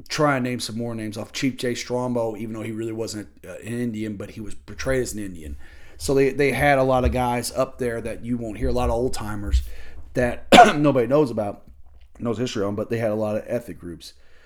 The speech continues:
But Pedro, um, was big. I mean, the reason why the belt was taken off of him was because they were having too many damn riots. I mean, he had, there's a famous story in the Boston Garden.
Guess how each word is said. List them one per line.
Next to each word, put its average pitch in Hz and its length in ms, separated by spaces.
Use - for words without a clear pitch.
But 113 140
Pedro, 127 880
um, 101 180
was 104 240
big. 120 420
I 123 80
mean, 113 320
the 113 100
reason 131 300
why 131 140
the 120 80
belt 110 240
was 113 160
taken 110 320
off 147 320
of 113 180
him 113 200
was 110 240
because 107 640
they 113 140
were 101 80
having 113 320
too 123 160
many 117 160
damn 110 280
riots. 120 320
I - 40
mean, 117 360
he 135 140
had, - 140
there's 143 160
a 123 60
famous 151 320
story 151 240
in 131 60
the 120 60
Boston 120 460
Garden. 113 580